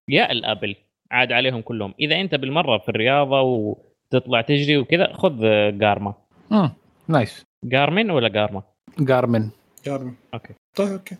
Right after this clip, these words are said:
Speaker 3: حلو. أوكي، آه، السؤال اللي بعده، حلوين. سعد يقول: "أنا عندي آيباد تو وما ينزل تطبيقات وألعاب، ليه؟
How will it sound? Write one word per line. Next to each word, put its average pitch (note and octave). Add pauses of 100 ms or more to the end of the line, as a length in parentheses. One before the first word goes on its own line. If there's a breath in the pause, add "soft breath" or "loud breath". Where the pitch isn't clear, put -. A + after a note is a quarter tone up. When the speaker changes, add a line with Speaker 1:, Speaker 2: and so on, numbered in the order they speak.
(260)
Speaker 3:
حلو. F3 (360)
أوكي، F3
آه، E3
السؤال F#3+
اللي F3+
بعده، F3
حلوين. F#3+ (360)
سعد F3+
يقول: F3+
"أنا F3+
عندي F3
آيباد E3
تو G3
وما D#3+
ينزل E3
تطبيقات D#3
وألعاب، C3+
ليه؟ D3